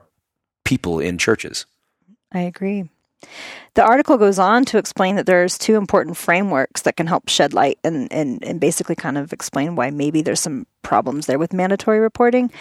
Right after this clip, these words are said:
Speaker 2: The first one is, uh, system justification theory. This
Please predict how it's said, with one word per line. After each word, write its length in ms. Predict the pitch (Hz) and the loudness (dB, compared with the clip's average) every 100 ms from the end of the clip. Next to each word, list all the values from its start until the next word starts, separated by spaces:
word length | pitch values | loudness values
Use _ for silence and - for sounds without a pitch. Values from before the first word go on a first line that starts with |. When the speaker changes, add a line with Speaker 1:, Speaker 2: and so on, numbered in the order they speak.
| - - | -20 0
Speaker 2:
The 80 | 196 | 2
first 360 | 269 330 - | 4 2 2
one 200 | 202 180 | 2 2
is, 500 | 175 170 165 170 - - - | 2 2 2 2 -4 -8 -2
uh, 240 | 170 151 | 0 2
system 480 | - 220 - 240 220 | 2 0 2 2 4
justification 880 | 185 175 - - - 175 - 165 160 | 2 2 -2 -6 -2 0 0 -4 -6
theory. 480 | 85 - - - - _ 202 | -4 -4 -6 -10 -14 _ 4
This 340 | 233 - | 4 2